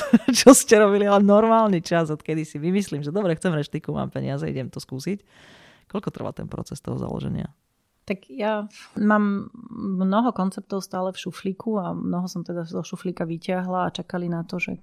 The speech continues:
Speaker 2: kedy bude ich príležitosť. Ja neviem úplne posúdiť, myslím si, že do pol roka si človek určite dokáže vymyslieť a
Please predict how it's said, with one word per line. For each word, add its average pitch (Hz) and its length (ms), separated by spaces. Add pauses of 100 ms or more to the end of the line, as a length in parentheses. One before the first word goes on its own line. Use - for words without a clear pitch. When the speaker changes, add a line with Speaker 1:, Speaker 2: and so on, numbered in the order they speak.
Speaker 2:
kedy 175 180
bude 180 240
ich 170 120
príležitosť. 180 880 (840)
Ja - 220
neviem 262 320
úplne 196 320
posúdiť, 175 400
myslím 165 260
si, 180 140
že 175 80
do 165 160
pol 175 180
roka 165 240
si 175 140
človek 170 320
určite 170 320
dokáže 165 320
vymyslieť 165 840
a - 100